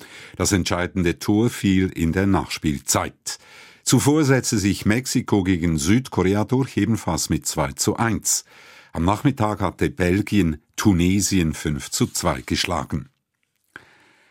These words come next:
Im islamisch-konservativen Königreich Saudi-Arabien dürfen nun auch Frauen Autos lenken. Das Verbot wurde um Mitternacht Ortszeit aufgehoben. Der Nachrichtensender Al Arabiya zeigte Frauen, die sich hinter das Steuer setzten und losfuhren.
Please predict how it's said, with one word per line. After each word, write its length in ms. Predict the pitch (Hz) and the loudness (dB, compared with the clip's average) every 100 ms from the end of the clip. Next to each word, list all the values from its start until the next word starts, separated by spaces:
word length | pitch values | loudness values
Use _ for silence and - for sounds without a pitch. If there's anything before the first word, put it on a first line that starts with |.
| _ _ _ | _ _ _
Im 180 | - 127 | 0 2
islamisch-konservativen 1200 | 143 131 135 147 160 - 131 131 127 113 120 110 98 | 4 4 4 4 2 2 0 2 0 2 2 2 2
Königreich 520 | 120 120 101 98 90 | 4 4 2 0 0
Saudi-Arabien 840 | 107 90 87 82 85 101 135 127 | 0 0 0 0 0 0 2 2
dürfen 440 | 95 104 - 110 98 | 4 2 2 0 2
nun 320 | 90 95 104 | 4 2 0
auch 420 | - 104 113 - | 0 0 0 -6
Frauen 640 | - - 90 82 69 64 60 | -8 -4 -2 -2 -4 -8 -12
Autos 500 | - 71 65 - - | -8 -8 -6 -8 -4
lenken. 480 | 90 87 73 95 76 - - - - | 0 0 0 0 -2 -6 -20 -20 -6
Das 160 | 87 - | -2 0
Verbot 500 | 92 104 110 143 113 | 0 2 2 2 0
wurde 240 | 95 85 | 2 2
um 100 | 80 | 2
Mitternacht 760 | 87 107 - 92 80 - - _ | 2 0 0 -2 -4 -6 -18 _
Ortszeit 800 | 76 76 - - - 98 98 - | -8 -6 -6 -4 -2 -4 -4 -4
aufgehoben. 840 | 107 101 - 101 85 104 85 69 _ - - - - - - | -2 -2 0 2 4 4 2 -4 _ -20 -20 -20 -20 -8 -2
Der 100 | 107 | 0
Nachrichtensender 920 | 135 139 139 - 120 107 107 104 101 | 0 2 0 2 2 4 2 0 0
Al 140 | 107 | -2
Arabiya 680 | 110 92 85 101 120 117 - | 0 -2 0 2 2 2 0
zeigte 380 | - 82 - 82 | -4 -4 -4 -4
Frauen, 500 | 92 87 110 131 117 | 0 2 2 2 2
die 140 | 95 | 0
sich 240 | 87 101 | 0 0
hinter 240 | - 82 82 | 0 -2 -2
das 140 | 76 | -4
Steuer 420 | - - 76 78 | -4 -2 0 0
setzten 540 | 80 87 82 - - 123 | 0 -2 -2 -4 -2 -2
und 320 | 135 139 139 | 2 0 2
losfuhren. 800 | 135 92 - - 98 85 76 - | 2 2 0 0 2 2 0 -8